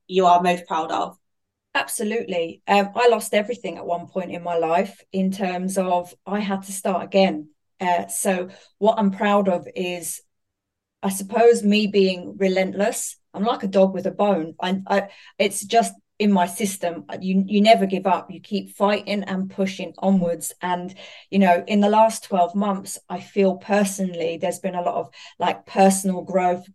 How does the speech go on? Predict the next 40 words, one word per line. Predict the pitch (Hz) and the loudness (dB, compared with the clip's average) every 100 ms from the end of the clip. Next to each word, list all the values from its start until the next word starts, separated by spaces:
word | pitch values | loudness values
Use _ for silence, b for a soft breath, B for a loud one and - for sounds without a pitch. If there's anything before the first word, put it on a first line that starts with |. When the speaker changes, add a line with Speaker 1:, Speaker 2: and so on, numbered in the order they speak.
| - - | -12 -4
Speaker 2:
and | 196 185 | -2 0
business | 233 226 190 - | -2 0 -4 -4
growth | - 180 175 175 190 | -4 0 0 -2 -10
and | 165 B B B _ | -12 B B B _
sort | - 202 | -4 -2
of | 190 | 0
winning | 190 214 196 | 2 2 4
awards | 180 185 208 208 196 | 2 4 4 4 0
as | 185 185 | -8 0
well | 196 208 196 | 2 2 2
when | 180 | 0
I | 175 180 | 0 -2
was | 180 - | -4 -4
self-doubting | 190 170 - 202 202 202 202 | -2 -2 2 4 4 4 2
myself. | 196 190 190 190 190 190 - b b _ | 2 2 2 2 4 0 -4 b b _
'Cause | 285 | -6
you | 302 | -4
do, | 285 220 | 0 2
you | 185 196 | 2 0
have | 202 202 | -2 -4
that | 196 190 | -6 -8
kind | - 202 196 196 | -2 2 2 4
of, | 196 190 190 | 4 2 2
uh, | 202 190 190 - _ | 2 2 0 -14 _
moment | 190 202 208 202 180 185 | 2 4 6 4 0 -2
where | 190 185 | -4 -4
it's | - | -8
imposter | 185 180 247 - 190 | -10 -6 -8 -6 -8
syndrome | - 190 170 165 165 | -8 -8 -6 -4 -4
and | 165 | -4
it's | - - | -6 -6
like, | 175 196 - _ - | -4 -6 -8 _ -20
Speaker 1:
Yeah. | 240 | -6
Speaker 2:
"Is, | 202 190 - _ _ | -4 -4 -10 _ _
is | 196 196 | -2 0
this | 190 | -2
possible | - 220 302 214 | -2 -2 0 0
for | 190 185 | 0 -2
me?" | 175 202 285 | 0 0 0
So, | 294 214 196 | 0 4 4